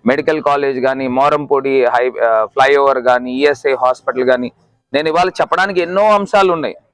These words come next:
మీరు పదహారు సంవత్సరాలు పదవుల్లో ఉండి ఊరికి ఏం చేశారని అడుగుతా ఉంటే ఒక్కళ్ళు కూడా మాట్లాడరు. మళ్ళీ ఇవాళ ఏ ముఖం పెట్టుకుని ఓట్లు అడగడానికి వెళ్తా ఉన్నారు?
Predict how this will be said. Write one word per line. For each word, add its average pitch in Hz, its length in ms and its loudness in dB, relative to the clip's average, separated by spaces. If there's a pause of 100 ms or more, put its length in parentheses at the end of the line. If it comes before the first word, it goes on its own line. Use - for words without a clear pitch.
(120)
మీరు 190 400 4
పదహారు 156 480 2
సంవత్సరాలు 156 840 2 (520)
పదవుల్లో 180 440 0
ఉండి 170 280 -2
ఊరికి 180 400 0
ఏం 170 180 -4
చేశారని 175 460 0
అడుగుతా 170 320 2
ఉంటే 160 520 2
ఒక్కళ్ళు - 380 -2
కూడా 185 160 2
మాట్లాడరు. 180 560 0 (600)
మళ్ళీ 180 160 0
ఇవాళ 175 240 2
ఏ 170 120 -2
ముఖం 175 300 -2
పెట్టుకుని 175 300 -6
ఓట్లు 160 260 2
అడగడానికి 160 420 2
వెళ్తా 156 240 2
ఉన్నారు? 156 400 0